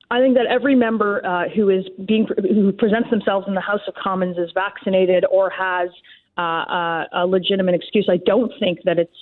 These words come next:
uh, incumbent on the government to, uh, to question the medical experts that are checking those vaccines. I think that's putting covid misinformation, uh, out there. And I think instead of presenting an economic plan, you know, for families, for seniors, for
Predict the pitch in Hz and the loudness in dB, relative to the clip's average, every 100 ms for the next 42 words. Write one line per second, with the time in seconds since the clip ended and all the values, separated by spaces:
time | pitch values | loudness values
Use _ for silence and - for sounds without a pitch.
0 | - 170 - 196 175 175 165 170 170 170 | -2 -2 -4 -4 -4 -2 -2 -2 0 0
1 | 170 175 165 - 196 170 165 160 156 - | 0 -2 -2 -4 0 2 2 0 -2 -6
2 | - 202 - 185 - - 175 170 170 175 | -6 -6 -4 -4 -2 0 0 0 0 -2
3 | - - 165 - 170 165 170 165 - 214 | -2 -4 -4 -4 -6 -2 -2 -2 -2 -4
4 | - 175 165 156 156 147 - 156 180 - | -2 0 0 -2 -2 -6 -6 -4 -4 -6
5 | - - 196 196 175 170 - 214 180 - | -12 -6 -2 0 0 -2 -2 0 0 2
6 | 202 190 170 170 170 170 170 160 160 - | 2 2 0 -2 -2 -4 -2 0 0 0
7 | 156 156 - - - - 175 151 - 190 | -2 -2 -6 -14 -16 -6 -4 -2 0 -2
8 | 190 160 160 185 226 240 233 - 277 285 | 2 0 2 2 4 4 2 0 0 0
9 | - 214 208 220 196 175 165 180 214 185 | 0 0 0 0 0 0 -2 -2 -2 -2
10 | 185 - - 196 190 185 190 - - - | -2 -4 -4 -2 0 0 -4 -12 -20 -4
11 | 196 180 190 190 202 202 202 202 - 254 | 0 2 0 0 -2 2 2 0 0 -2
12 | 240 226 226 214 214 202 - | 0 2 2 2 0 -2 -4